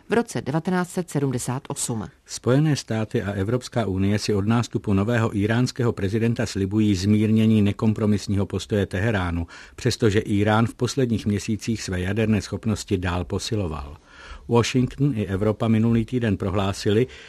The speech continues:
Speaker 2: že další průtahy jsou nepřijatelné. Nový íránský ministr zahraničí Muhammad Javad Zarif minulý týden souhlasil, že by měl íránský jaderný program probíhat transparentně a pod mezinárodní kontrolou,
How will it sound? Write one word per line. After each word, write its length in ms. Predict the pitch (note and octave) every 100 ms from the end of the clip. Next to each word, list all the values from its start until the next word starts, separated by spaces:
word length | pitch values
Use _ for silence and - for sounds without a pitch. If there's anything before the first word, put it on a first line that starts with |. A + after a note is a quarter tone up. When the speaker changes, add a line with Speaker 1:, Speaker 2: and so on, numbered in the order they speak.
| -
Speaker 2:
že 180 | F#2+ G#2
další 480 | G2 A#2+ C#3 - G#2
průtahy 480 | A2 A#2 A#2 G#2+ A2
jsou 300 | - G#2 G2+
nepřijatelné. 1080 | G#2 G2+ - A#2+ G2 F2 D#2+ D#2 D2 C#2 - - - - B2
Nový 340 | A#2+ C3+ B2+
íránský 480 | A2 G#2+ G#2 - G2+
ministr 400 | F#2 E2+ - E2+
zahraničí 540 | F#2+ G#2+ G#2+ G2+ A2
Muhammad 360 | G2+ G2+ G#2+ G2+ F2+ G#2+
Javad 340 | G2+ F#2+ F2+
Zarif 420 | F2 F2 G2+ B2 - - -
minulý 400 | C3 D3 D3 C3
týden 340 | C3 A#2 G#2+
souhlasil, 720 | G2 G2 F#2 F#2+ - A2+ C3
že 140 | A2+ A#2+
by 120 | B2+
měl 240 | B2+ A#2+ -
íránský 520 | B2 C#3+ C#3+ C3+ A2+
jaderný 380 | G#2+ A#2+ A#2 G2+
program 380 | A#2 A2+ A2+ G#2
probíhat 540 | G2 F#2+ G2+ G#2 -
transparentně 840 | G2 G#2 A2+ - C3 B2+ B2+ C3 A#2+
a 140 | F#2
pod 280 | - F2+ F#2
mezinárodní 680 | F#2+ F#2+ A2+ G#2 G2+ G2 G2
kontrolou, 560 | A2 A2 C3+ A#2+ F#2+